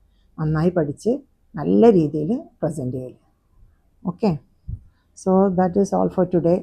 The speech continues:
ഈ ഒരു മെസ്സേജ് നമ്മൾക്ക് എങ്ങനെ ഒരു നല്ല നോട്ട്ബുക്ക് മെയിൻറ്റെയിൻ ചെയ്യാം എന്നുള്ള ഒരു മെസ്സേജ് ആണ് ഇന്ന് ഞാൻ നിങ്ങൾക്ക് ഇമ്പാർട്ട് ചെയ്തത്.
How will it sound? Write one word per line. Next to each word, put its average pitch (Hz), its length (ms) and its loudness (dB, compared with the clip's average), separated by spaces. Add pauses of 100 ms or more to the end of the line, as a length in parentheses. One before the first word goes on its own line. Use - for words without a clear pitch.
(120)
ഈ 196 140 0
ഒരു 202 180 4
മെസ്സേജ് 147 440 -4 (260)
നമ്മൾക്ക് 156 280 -4
എങ്ങനെ 160 320 -2
ഒരു 165 160 -2 (640)
നല്ല 196 220 4
നോട്ട്ബുക്ക് 156 540 0 (200)
മെയിൻറ്റെയിൻ 160 420 2
ചെയ്യാം 151 340 -2 (120)
എന്നുള്ള 156 280 -6 (760)
ഒരു 180 160 0 (120)
മെസ്സേജ് 160 480 0 (600)
ആണ് 175 140 2
ഇന്ന് 180 240 4
ഞാൻ 175 160 2
നിങ്ങൾക്ക് 170 280 0
ഇമ്പാർട്ട് 151 320 -2
ചെയ്തത്. 143 340 -2